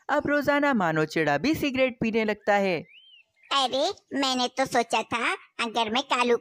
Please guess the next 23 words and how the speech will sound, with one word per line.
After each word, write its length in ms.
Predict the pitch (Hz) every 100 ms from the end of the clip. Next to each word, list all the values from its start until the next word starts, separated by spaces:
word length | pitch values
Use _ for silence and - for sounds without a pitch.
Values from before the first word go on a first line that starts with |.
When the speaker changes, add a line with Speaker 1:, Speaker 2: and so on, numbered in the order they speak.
| -
Speaker 2:
को 100 | 311
घर 200 | 330 294
से 160 | 302
बाहर 320 | 269 269 262 254
निकलकर 520 | 254 262 240 294 349
सिगरेट 420 | 339 285 285 277
पीने 220 | 277 269
का 160 | 262 277
बोलूंगी 540 | 254 262 254 240 302 403 _ -
तो 80 | 370
कालू 340 | - 240 254 359
सिगरेट 500 | 370 302 269 262 -
पीना 240 | 247 311 320
बंद 180 | 302 320
कर 180 | 392 381
देगा, 360 | 339 330 330 311 - _ -
लेकिन 280 | 233 - 254
कालू 320 | - 233 226 226
तो 160 | 277
अभी 280 | 349 285 254
भी 140 | 233 392
रोजाना 480 | 392 339 311 269 359
सिगरेट 360 | 381 349 370